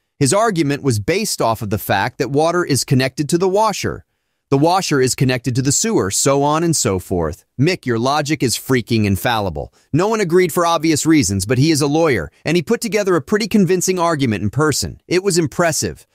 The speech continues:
After that argument, he was found sitting in our garage in the dark because he felt unwelcome.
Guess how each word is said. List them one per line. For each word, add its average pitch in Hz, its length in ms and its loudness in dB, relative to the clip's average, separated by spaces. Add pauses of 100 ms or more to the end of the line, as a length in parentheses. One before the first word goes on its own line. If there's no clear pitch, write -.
(220)
After 160 320 -2
that 165 200 0
argument, 175 520 0
he 131 100 2
was 139 140 2
found 135 240 0
sitting 180 320 0
in 170 80 0
our 165 160 0
garage 170 440 2
in 180 120 2
the 170 80 0
dark 135 420 -2
because 123 320 2
he 147 100 2
felt 131 380 -2
unwelcome. 143 760 0